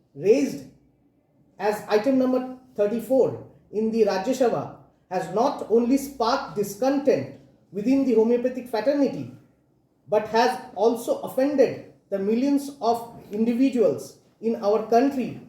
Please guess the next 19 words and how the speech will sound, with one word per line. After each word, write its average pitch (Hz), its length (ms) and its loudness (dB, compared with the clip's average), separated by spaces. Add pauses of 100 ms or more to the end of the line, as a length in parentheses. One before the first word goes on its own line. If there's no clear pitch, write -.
who 240 220 -4
prefer 233 440 4
homeopathy 247 720 0 (320)
as 208 240 -2
their 220 280 4
primary 254 680 -2
or 190 160 -2
alternative 240 680 0
mode 208 260 0
of 208 200 -2
treatment. 139 460 -8 (880)
We 226 140 2
wish 294 400 -2
to 254 120 2
highlight 220 640 2 (880)
that 208 220 -2
homeopathy 254 800 0
is 214 160 -8
recognized 226 840 -2